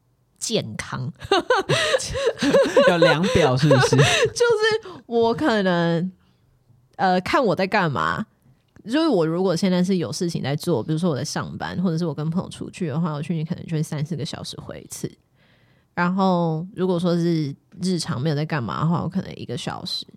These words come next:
Speaker 1: 一，一到两个小时。可是我有时候会看到那种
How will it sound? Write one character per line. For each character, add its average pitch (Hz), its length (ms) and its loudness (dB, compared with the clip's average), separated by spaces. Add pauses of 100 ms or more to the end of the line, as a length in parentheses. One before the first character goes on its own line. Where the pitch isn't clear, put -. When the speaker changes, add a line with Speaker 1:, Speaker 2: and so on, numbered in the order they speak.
Speaker 1:
一， 165 140 -6
一 170 180 -4
到 160 140 -2
两 82 140 -4
个 64 80 -12
小 - 220 -8
时。 - 180 -12 (460)
可 220 80 -2
是 220 80 2
我 349 120 4
有 190 40 4
时 185 80 2
候 214 60 4
会 214 100 2
看 208 160 0
到 190 120 4
那 190 100 2
种 165 260 0